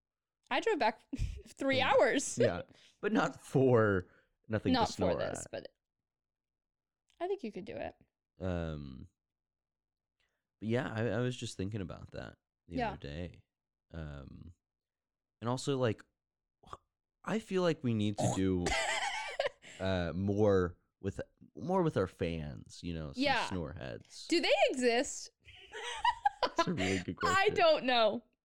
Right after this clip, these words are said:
Speaker 2: I, I don't either.
Speaker 1: 'Cause
Speaker 2: I know Solomon Cooper.
Speaker 1: I know Solomon Cooper. I know Emily listens to some episodes.
Speaker 2: Mm-hmm, mm-hmm.
Speaker 1: Um,
Speaker 2: I feel like we have a lot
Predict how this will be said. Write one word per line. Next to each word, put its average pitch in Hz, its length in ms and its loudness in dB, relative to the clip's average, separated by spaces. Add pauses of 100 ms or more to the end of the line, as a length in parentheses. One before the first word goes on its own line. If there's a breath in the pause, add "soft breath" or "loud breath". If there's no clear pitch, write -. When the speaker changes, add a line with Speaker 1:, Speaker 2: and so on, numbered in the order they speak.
(260)
Speaker 2:
I, - 200 -4 (140)
I - 180 -14
don't 262 140 -6
either. 233 340 -2 (760 soft breath)
Speaker 1:
'Cause 262 480 2
Speaker 2:
I 139 100 4
know 220 140 4
Solomon 175 600 2
Cooper. 117 420 2
Speaker 1:
I 269 140 4
know 294 420 4
Solomon 311 400 0
Cooper. 285 400 0
I 233 120 0
know 240 200 2
Emily 254 380 0
listens 294 380 -2
to 339 60 -6
some 214 280 -2
episodes. 98 760 -4
Speaker 2:
Mm-hmm, 90 160 -10
mm-hmm. - 800 -12
Speaker 1:
Um, 214 560 2
Speaker 2:
I 196 60 0
feel 214 180 0
like 226 160 0
we 170 80 2
have 143 120 2
a 120 40 0
lot 104 360 2